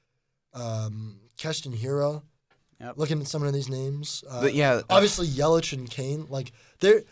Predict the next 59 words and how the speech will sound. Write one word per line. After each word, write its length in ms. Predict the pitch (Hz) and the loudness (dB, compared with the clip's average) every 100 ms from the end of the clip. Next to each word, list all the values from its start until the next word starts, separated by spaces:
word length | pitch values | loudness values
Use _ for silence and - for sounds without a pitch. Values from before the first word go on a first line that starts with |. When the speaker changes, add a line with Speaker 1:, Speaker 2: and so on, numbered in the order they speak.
| - _ | -20 _
Speaker 1:
they're 120 | 190 | 4
an 80 | 214 | 4
interesting 520 | - 185 214 202 170 | 2 -10 -10 -8 -8
team. 180 | 151 170 135 | -6 -8 -8
I 80 | |
think 200 | 139 226 | -8 -8
offensively 760 | 180 135 - 147 214 175 131 123 | -8 -10 -6 -6 -4 -6 -6 -6
they're 340 | 120 143 143 | -4 -4 -4
certainly 400 | 123 - 185 175 | -4 -6 -6 -6
in 80 | 143 | -8
a 60 | 120 | -8
good 240 | 123 139 | -8 -10
place 560 | - 120 139 117 104 - | -12 -10 -8 -8 -8 -10
in 160 | 131 | -10
terms 320 | 117 139 123 127 | -10 -10 -10 -10
of 240 | 120 113 | -10 -10
the 80 | 113 | -10
talent 400 | - 135 131 127 - _ - | -8 -6 -6 -8 -18 _ -4
and 160 | 143 139 | -2 -2
the 60 | |
depth 320 | 113 127 - | -4 -8 -8
they 160 | - 151 | -4 -2
have. 200 | 151 156 | -2 -2
Especially, 400 | 139 - 143 135 | -6 -8 -8 -8
you 140 | 113 | -8
know, 60 | 110 | -12
I'm 40 | - _ _ _ _ | -14 _ _ _ _
sure 160 | - 170 | -4 -2
the 80 | 143 | -2
concerns 460 | 143 135 139 131 | -4 -4 -4 -4
there 100 | 131 | -4
after 200 | 127 131 | -6 -8
Yelich 320 | 120 127 131 147 | -8 -6 -4 -4
went 160 | 127 | -4
down 160 | 131 127 | -6 -8
with 100 | 120 | -8
that 140 | 120 | -10
injury, 320 | 113 135 120 | -6 -6 -6
and 80 | 104 | -8
that's 180 | 131 - | -8 -8
kinda, 380 | - 165 156 117 - _ _ _ - | 0 2 2 -2 -10 _ _ _ 0
that 160 | 202 | 2
almost 400 | 156 170 156 139 | 4 4 2 0
sunk 180 | 147 156 | -2 -4
them 140 | 131 | -6
last 260 | 107 107 - | -10 -10 -12
year. 80 | 120 | -12
The 60 | |
fact 240 | 113 156 151 | -8 -6 -4
they 60 | |
were 60 | 139 | -4
able 120 | 131 123 | -4 -6
to 60 | |
make 200 | 113 139 | -6 -8
the 80 | 139 | -10
playoffs 420 | 131 143 127 117 | -8 -6 -6 -8
while 120 | 127 120 | -8 -6
he 120 | 127 | -4
missed 400 | 127 131 - | -4 -6 -8